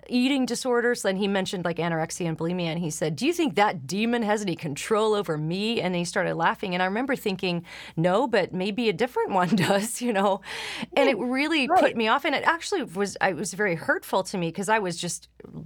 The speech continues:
Speaker 1: basically crawling into church out of obedience, trying to,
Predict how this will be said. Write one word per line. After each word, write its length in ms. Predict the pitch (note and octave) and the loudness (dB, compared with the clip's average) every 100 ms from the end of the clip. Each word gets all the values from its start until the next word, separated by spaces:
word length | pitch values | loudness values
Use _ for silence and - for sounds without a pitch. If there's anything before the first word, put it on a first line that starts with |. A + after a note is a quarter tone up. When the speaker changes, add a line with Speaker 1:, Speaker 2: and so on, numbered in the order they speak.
| D3+ | 0
Speaker 1:
basically 440 | B3 C4 B3+ F#3+ | 0 0 -2 -4
crawling 500 | F3 - A#3 B3+ A3+ | -4 0 2 2 2
into 240 | F#3+ F3+ F#3 | 0 -2 -6
church 540 | - G#3 F3+ - - - - - - - - | -2 0 0 -2 -10 -12 -20 -20 -20 0 2
out 120 | G3+ | 4
of 100 | G3 | 2
obedience, 600 | F3+ G3+ G3+ F#3+ E3 - | 0 0 0 0 -2 -6
trying 440 | - G3 F#3 F#3 | 0 2 2 -2
to, 420 | F3+ E3 D#3+ E3+ | -4 -2 -2 -2